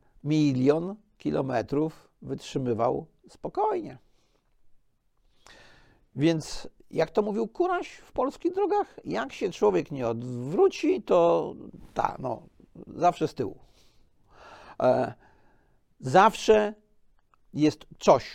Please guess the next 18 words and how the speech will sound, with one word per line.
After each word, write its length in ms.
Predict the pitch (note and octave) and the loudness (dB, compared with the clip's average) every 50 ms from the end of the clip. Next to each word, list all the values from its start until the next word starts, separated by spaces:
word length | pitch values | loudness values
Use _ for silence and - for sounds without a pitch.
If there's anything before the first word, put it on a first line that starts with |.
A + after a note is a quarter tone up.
| - - _ _ _ _ _ _ _ | -20 -20 _ _ _ _ _ _ _
co 100 | - C#3+ | -8 -6
powoduje, 800 | A2 C#3 C3 B2 C3 A2+ A#2 G2+ F#2+ - C2+ D#2 - D#3 - G3 - _ _ _ _ _ _ _ _ - - - - _ - | -4 -2 -2 -2 -2 -2 -2 -4 -4 -4 -4 -4 -4 -6 -8 -12 -18 _ _ _ _ _ _ _ _ -20 -20 -20 -20 _ -10
że 520 | C3 B2 A2+ C#3 D3 D3 D3 D3 D3+ - - C#3+ | -8 -4 2 4 6 6 6 4 2 -2 -10 -2
pojawiają 720 | - D#3 D3+ D3 C3+ B2 B2 C#3 D#3+ F#3 F#3+ F#3 E3 D3 C#3 | 2 6 6 6 6 4 4 6 8 8 8 8 4 2 0
się 340 | - - D3+ C#3 C#3+ D3 - - | -2 -2 -2 0 0 -2 -6 -6
nieoczekiwane 1200 | C#3+ D3+ E3 G3 G#3 - F#3+ - - - G#3 F3+ - - F3+ D#3+ D3 C3 D3 G3 F#3+ F#3+ F#3 F3+ D#3+ | -4 -2 -2 -2 0 -2 -4 -4 -2 -4 -4 -4 -2 -4 -4 -2 -2 4 4 6 6 6 4 2 0
konsekwencje 1120 | - E3 D3+ C#3+ - D3 B2+ - - - C#3 C3+ B2 G#2+ G2 - - - - - - - - | 0 -2 -4 -2 -4 -6 -6 -6 -4 -2 -2 -2 -2 -4 -10 -14 -16 -16 -16 -18 -18 -18 -12
różnych 400 | B2+ C3 A#2+ G#2+ B2+ A#2+ A2 - | -8 -8 -8 -8 -8 -12 -8 -8
naszych 240 | A#2+ - - G#2+ | -8 -8 -8 -12
pomysłów. 540 | - _ A#2+ G#2+ G2+ F#2 - - - - - | -8 _ -6 -6 -6 -8 -12 -14 -18 -20 -20
Te 200 | _ - B2+ C3+ | _ -10 -10 -10
nieoczekiwane 720 | C3+ C3 C3 - - - D3 - C3 C#3 C#3 C3+ C3+ C3+ | -8 -10 -10 -12 -12 -12 -12 -10 -8 -6 -4 -4 -6 -6
konsekwencje, 680 | - - C#3 C3 - - - - F#3 F3+ E3+ - D#3+ D#3 - - - - _ - - | -6 -8 -10 -10 -10 -10 -6 -6 -6 -6 -4 -6 -6 -6 -8 -14 -20 -20 _ -4 -2
o 80 | - | -2
których 380 | - - - D#3+ D3+ D3 - - | -2 2 2 4 4 4 2 -2
pisał 480 | - C3+ - C#3+ B2+ B2+ B2 B2 C#3 - - | -8 -4 0 2 2 2 0 -2 -8 -14 -18
Adam 480 | - C#3 C3 A#2+ G#2 A2+ A2 G#2+ G2+ - - _ _ _ - _ | -12 -8 -8 -6 -6 -6 -6 -8 -8 -14 -18 _ _ _ -20 _
Smith. 460 | - - - - - - - - - | -20 -20 -20 -20 -20 -20 -20 -20 -20